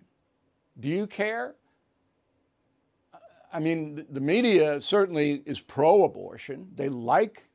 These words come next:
abortion, many of them. Um, but I, I'm, I don't know whether Americans even care about this or not.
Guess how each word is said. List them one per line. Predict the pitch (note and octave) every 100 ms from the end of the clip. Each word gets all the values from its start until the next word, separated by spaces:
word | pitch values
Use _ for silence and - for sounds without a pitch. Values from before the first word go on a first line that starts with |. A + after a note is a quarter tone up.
| _
abortion, | G#2+ F#2+ - F#2 - C3+ G#3 -
many | C3 G2+ F#2+
of | D#2+
them. | F2 - D#3+ _ _ _ _ _ _ -
Um, | C#3 C3+ C3+ C3 B2+ B2 _ _ D3
but | C#3 F3
I, | D#3+ G3+
I'm, | F#3+ G#3+ - _ _ _ _ _ _ _ _ _
I | D3
don't | C3+ G3+ G#3
know | C4 E4+ - _ _ _ _ _ _ _
whether | C#3 D3
Americans | E3+ E3+ F3+ E3+ D3
even | D3+ D#3+
care | D3+ F#3 F4 A#2
about | D#2 - -
this | - - - _ _ _ _
or | - G#2
not. | G2 -